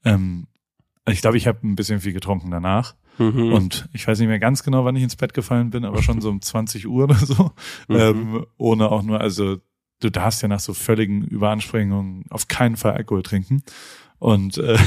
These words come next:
Speaker 1: <laughs>
Speaker 2: Oh.
Speaker 1: genau das Gegenteil davon habe ich gemacht. Und es war einfach ein harter, harter, harter Tag. Aber, und das muss ich schon auch sagen, also, äh,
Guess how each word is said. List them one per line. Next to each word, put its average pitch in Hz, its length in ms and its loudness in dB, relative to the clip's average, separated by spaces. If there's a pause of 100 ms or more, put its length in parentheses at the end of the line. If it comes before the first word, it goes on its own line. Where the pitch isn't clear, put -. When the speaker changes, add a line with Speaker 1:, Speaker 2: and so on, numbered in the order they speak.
(200)
Speaker 1:
<laughs> - 340 -8
Speaker 2:
Oh. 139 60 2
Speaker 1:
genau 107 240 4
das 101 140 -6
Gegenteil 107 360 0
davon 104 240 -2
habe 98 100 -4
ich 95 60 -10
gemacht. 98 300 -4
Und 104 40 -6
es 87 120 -12
war - 80 -6
einfach - 180 -8
ein 82 220 -12
harter, 95 340 -4
harter, 87 280 -8
harter 92 200 -6
Tag. 101 160 -6 (220)
Aber, 165 420 4 (160)
und 123 120 -4
das 110 100 0
muss 123 120 2
ich 101 100 -8
schon 131 160 2
auch 143 100 -2
sagen, 110 240 -6
also, 113 220 0 (920)
äh, - 160 -10